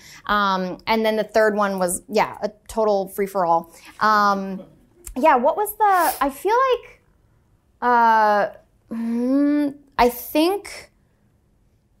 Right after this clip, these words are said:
the, oh God, now they've all blended into one. Just so much choreography. Um, I feel like the closest to the wire that things felt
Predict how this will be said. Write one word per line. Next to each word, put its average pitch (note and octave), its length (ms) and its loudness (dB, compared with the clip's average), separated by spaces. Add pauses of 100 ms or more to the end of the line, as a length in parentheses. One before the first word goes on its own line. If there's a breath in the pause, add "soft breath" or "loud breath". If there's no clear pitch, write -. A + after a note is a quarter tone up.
(840)
the, G#3+ 800 4 (580)
oh A3+ 120 0
God, G#3+ 220 -2
now G#3 160 0
they've C4+ 140 2
all A#3 120 4
blended F#3+ 340 -4
into F3+ 240 -6
one. F3 240 -4
Just A#3+ 220 -8
so D#4+ 100 -2
much D#4+ 200 -2
choreography. F#3 580 -2 (440 loud breath)
Um, A3+ 840 2 (520)
I A#3+ 180 0
feel D4+ 340 -2
like G4+ 400 0 (460)
the A3+ 260 -2
closest B3+ 960 -2
to B3+ 140 -2
the A3 160 0
wire F3+ 680 0
that G3+ 220 -4
things G#3 320 -8
felt G3+ 440 -2